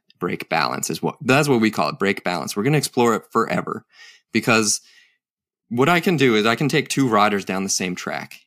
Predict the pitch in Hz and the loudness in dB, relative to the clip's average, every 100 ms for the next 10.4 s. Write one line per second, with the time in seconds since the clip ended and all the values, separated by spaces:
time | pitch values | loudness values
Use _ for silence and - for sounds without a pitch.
0 | _ 92 92 95 101 95 - 127 127 190 | _ -8 -6 -6 -6 -8 -6 -6 -2 -2
1 | 160 85 90 131 110 120 135 127 92 92 | 0 -2 -2 -2 0 0 0 0 -2 0
2 | 120 - 90 82 _ _ _ 160 - 139 | 0 0 -2 -6 _ _ _ -4 0 0
3 | 123 120 - 110 - 107 107 104 101 98 | 2 0 0 -2 2 2 2 2 0 0
4 | 95 87 - _ _ 110 117 101 - - | -2 -4 -8 _ _ -2 0 0 -2 -4
5 | 78 - - _ _ _ 107 104 - _ | -6 -6 -12 _ _ _ 0 0 -2 _
6 | - 143 120 120 110 104 98 92 - _ | -6 -2 2 2 2 2 0 -2 -14 _
7 | _ _ _ 113 104 110 107 101 147 165 | _ _ _ -14 -10 0 0 2 2 4
8 | 151 143 123 110 110 101 98 - - - | 2 2 0 0 2 0 -2 -12 -18 -8
9 | 131 135 135 - 131 135 - _ - 104 | -4 -2 0 0 0 -2 -6 _ -6 -4
10 | - - 151 202 | -4 -2 -2 -2